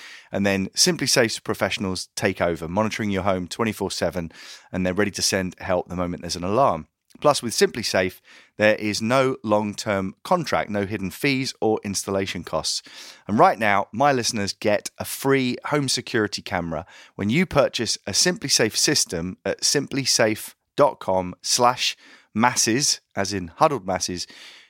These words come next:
You also get a sixty-day risk-free trial, so there's nothing to lose.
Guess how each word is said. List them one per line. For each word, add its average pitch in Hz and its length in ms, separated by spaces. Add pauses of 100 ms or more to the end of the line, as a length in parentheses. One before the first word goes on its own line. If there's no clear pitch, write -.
You 147 140
also 180 220
get 123 240
a - 20
sixty-day 110 640
risk-free 107 840
trial, 92 420
so - 140
there's 92 160
nothing 110 240
to - 100
lose. 107 420